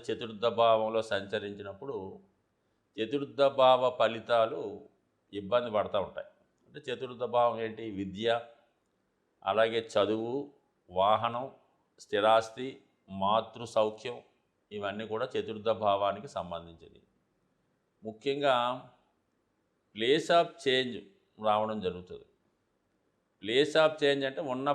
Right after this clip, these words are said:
ప్రాంతం నుంచి వేరే ప్రాంతంకు మైగ్రేట్ అవ్వడం జరుగుతుంది. విద్యార్థులకి చదువు నిమిత్తం ఒక స్కూల్ నుంచి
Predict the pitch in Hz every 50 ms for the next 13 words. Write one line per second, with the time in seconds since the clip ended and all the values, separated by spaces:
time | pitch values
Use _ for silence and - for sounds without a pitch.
0 | 139 139 135 135 131 131 127 120 131 123 123 123 131 135 160 135 120 120 123 123
1 | 131 135 135 131 123 127 123 123 120 110 107 123 117 113 113 151 160 143 120 113
2 | 113 110 104 113 120 113 107 110 107 104 110 113 110 98 95 95 95 98 98 95
3 | 92 98 98 - _ _ _ _ _ _ _ _ _ _ _ _ _ _ _ _
4 | _ _ _ - 113 113 110 110 117 156 160 165 170 165 147 135 139 156 156 156
5 | 151 151 143 120 120 123 - - 123 120 123 143 160 165 160 160 160 156 156 156
6 | 156 160 160 160 156 - _ _ _ _ _ _ _ _ _ _ _ _ - 120
7 | 123 123 - 135 127 127 123 120 120 - - - 123 120 123 123 123 123 113